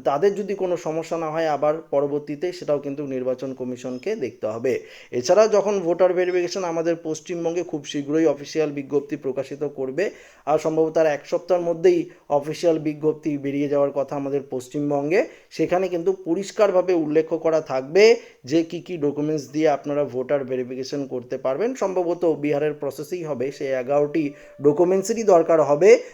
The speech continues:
পাশাপাশি যে আধার কার্ডকে যে গুরুত্ব দেওয়া হয়েছে, সেটিও কিন্তু উল্লেখ থাকবে নোটিফিকেশনে। পাশাপাশি বিহারের ক্ষেত্রে যে এনুমারেশন ফর্মটি ছিল, সেটি কিন্তু ইংরেজি এবং হিন্দিতে ছিল। আমাদের পশ্চিমে, পশ্চিমবঙ্গে কিন্তু সেটি বাংলাতেও করতে পারে,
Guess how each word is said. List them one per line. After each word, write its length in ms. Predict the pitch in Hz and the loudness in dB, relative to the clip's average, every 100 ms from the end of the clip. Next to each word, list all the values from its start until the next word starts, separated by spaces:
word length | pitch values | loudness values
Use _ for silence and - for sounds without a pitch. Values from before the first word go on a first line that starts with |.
| - | -6
পাশাপাশি 500 | 165 - 202 202 226 | -4 0 0 0 -2
যে 180 | 175 190 | 2 4
আধার 300 | 170 180 196 | 6 4 2
কার্ডকে 380 | 196 190 - 196 | 2 0 2 2
যে 160 | 196 | 2
গুরুত্ব 380 | 175 165 165 180 | 2 -2 -2 0
দেওয়া 200 | 170 160 | 4 4
হয়েছে, 260 | 156 156 220 | 4 0 -6
সেটিও 340 | - 165 202 | -6 -2 -2
কিন্তু 260 | 185 160 156 | -2 -4 -2
উল্লেখ 360 | 143 139 143 143 | -4 -2 -2 -2
থাকবে 380 | 135 135 131 170 | -6 -6 -4 -4
নোটিফিকেশনে। 720 | 135 131 135 143 143 214 285 - - _ | -4 -8 -8 -8 -2 0 0 -2 -18 _
পাশাপাশি 420 | 151 180 190 208 | -2 0 0 -2
বিহারের 400 | 165 156 185 233 | -2 2 6 6
ক্ষেত্রে 300 | 240 233 226 | 4 4 0
যে 120 | 190 | 2
এনুমারেশন 560 | 202 196 190 190 190 190 | 2 2 2 0 0 -4
ফর্মটি 400 | - 165 160 175 | -2 -2 -2 -4
ছিল, 260 | 170 175 | -2 -2
সেটি 260 | 185 156 151 | -2 -4 -8
কিন্তু 420 | 143 147 190 196 - - | -6 2 4 4 -2 -14
ইংরেজি 420 | 139 156 170 170 214 | -4 2 4 2 0
এবং 260 | 196 190 147 | 2 0 0
হিন্দিতে 460 | 151 190 196 165 | -2 0 0 -2
ছিল। 220 | 127 131 104 - - - | -4 -2 -2 -4 -10 -10
আমাদের 300 | 131 156 185 | -4 0 0
পশ্চিমে, 440 | 180 160 - 196 196 - 151 | 0 -2 -2 -2 -2 -4 -4
পশ্চিমবঙ্গে 680 | 165 165 220 214 180 165 156 | -4 -4 -4 2 2 2 0
কিন্তু 300 | 151 135 165 | -2 -6 -6
সেটি 280 | 151 135 151 | -6 -6 -6
বাংলাতেও 680 | 123 127 131 151 175 185 170 | -2 -2 -2 0 0 0 -2
করতে 340 | 156 135 143 | -2 -4 -6
পারে, 340 | 139 151 214 | -2 2 2